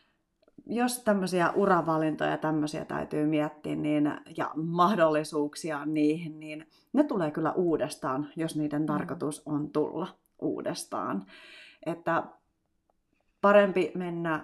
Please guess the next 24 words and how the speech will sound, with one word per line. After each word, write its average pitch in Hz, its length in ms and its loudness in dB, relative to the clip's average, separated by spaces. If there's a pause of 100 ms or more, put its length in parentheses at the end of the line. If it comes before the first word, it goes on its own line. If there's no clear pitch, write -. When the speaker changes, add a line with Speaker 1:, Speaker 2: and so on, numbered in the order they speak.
(140)
Speaker 1:
niin 160 300 -2
kuin 160 360 -4
silloin 147 540 2 (160)
mieli, 156 520 -2 (400)
mieli 156 500 2
sanoo, 156 680 0
ja 156 200 -4 (680)
se - 160 -8
on 180 140 0
mun 185 220 0
mielestä 165 340 0
nyt 160 180 0
kun 156 120 -4
alkaa 151 260 -4
miettiä, 151 420 -2
niin 156 260 -2
se 165 100 -6
on 160 100 0
ehkä 170 320 -6 (840)
paras 170 360 4
keino 160 420 0
nyt 170 260 -4 (640)
tohon 160 380 -4 (220)
mun 170 240 0